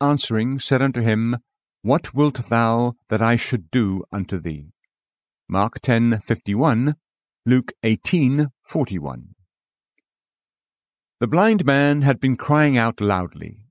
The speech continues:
a great deal, "Jesus, thou son of David, have mercy on me."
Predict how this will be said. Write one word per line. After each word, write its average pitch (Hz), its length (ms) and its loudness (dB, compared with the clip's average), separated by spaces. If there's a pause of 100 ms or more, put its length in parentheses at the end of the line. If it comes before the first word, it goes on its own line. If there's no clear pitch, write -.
(140)
a 113 60 0
great 139 340 -2
deal, 82 360 -4 (600)
"Jesus, 139 720 -2
thou 131 220 2
son 147 320 -2
of 104 140 -6
David, 107 400 0
have 120 200 0
mercy 117 380 0
on 92 180 -2
me." 78 280 -10